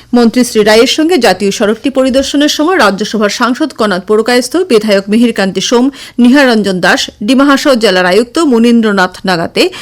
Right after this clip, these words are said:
কাছাড় জেলা পরিষদের সভাপতি কঙ্কন নারায়ণ সিকিদার, প্রকল্প সঞ্চালক যোগেশ রাউত সহ শিলচরের সাংবাদিকদের একটি দল উপস্থিত ছিলেন। গুয়াহাটির বর্ষাপাড়া স্টেডিয়ামে অনুষ্ঠিত ভারত ও দক্ষিণ আফ্রিকার মধ্যে চলতি ক্রিকেট সিরিজের দ্বিতীয় তথা অন্তিম টেস্ট ম্যাচের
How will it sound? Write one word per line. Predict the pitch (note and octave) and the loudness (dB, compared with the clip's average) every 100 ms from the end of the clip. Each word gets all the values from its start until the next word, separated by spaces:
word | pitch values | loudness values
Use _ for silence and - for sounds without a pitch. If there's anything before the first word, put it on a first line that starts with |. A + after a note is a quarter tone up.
| - - | -10 -2
কাছাড় | - - D#4 | 0 0 0
জেলা | D#4+ D#4+ | 2 2
পরিষদের | D#4+ D#4 - C#4 D#4 | 2 0 0 0 0
সভাপতি | C#4+ C4+ C#4+ C#4+ | 0 -2 -2 -2
কঙ্কন | F4 A#3 A#3 D4 | 0 0 0 2
নারায়ণ | B3+ F#3 D#3+ F3+ | 2 0 0 -2
সিকিদার, | - C4+ C4 C4+ D#4+ | -4 -2 2 2 2
প্রকল্প | A3+ G3+ F#3 F3+ | 0 0 -2 -4
সঞ্চালক | - A3 A#3 C4 C4 | -2 -2 0 0 0
যোগেশ | A3+ A#3 C#4 - | 0 2 0 0
রাউত | F#3+ D3 | -2 -2
সহ | - A3 B3 F4+ - - | -4 -4 -2 -4 -8 -8
শিলচরের | - A#3+ G#3+ G3+ G#3 | -2 0 2 0 0
সাংবাদিকদের | - - A3 A3+ A3 F#3+ F3+ | -2 -4 -2 -2 -2 -2 -4
একটি | E3 E3 | -6 -6
দল | F#3 F#3+ D#4 | -2 0 0
উপস্থিত | G#3 D3 - D#3+ | -2 -6 -8 -8
ছিলেন। | - G3 C#3 - _ _ _ _ _ - - _ _ _ _ _ _ - - _ _ _ _ B3 | -6 -6 -6 -10 _ _ _ _ _ -20 -20 _ _ _ _ _ _ -20 -20 _ _ _ _ 0
গুয়াহাটির | D4+ D#4+ G4 D#4 | 2 4 4 4
বর্ষাপাড়া | B3 B3+ F4+ F#4+ G4 | 2 2 0 0 0
স্টেডিয়ামে | - F#4 F#4+ F4+ | 0 0 2 2
অনুষ্ঠিত | F4+ F4 - F4 | 0 -2 -2 0
ভারত | G4+ B3+ B3 C4+ | 0 2 2 2
ও | C#4+ | 2
দক্ষিণ | A3+ A#3 E4 | 2 0 0
আফ্রিকার | E4 F4 E4+ F4 | -2 -2 -2 0
মধ্যে | E4 - F#4+ | 0 0 0
চলতি | D#4 B3+ A#3+ | 2 0 0
ক্রিকেট | A#3 D4+ F4 - | 0 0 -2 -2
সিরিজের | - E4 E4 C4 | 0 2 2 2
দ্বিতীয় | A#3+ C#4 F4 | 0 2 2
তথা | F4+ A3+ C4 | 2 0 0
অন্তিম | - A#3+ A#3+ F4 | 2 2 2 0
টেস্ট | F4+ A#3+ A#3 - | 2 2 0 0
ম্যাচের | G3 E3+ A#3+ | -2 0 0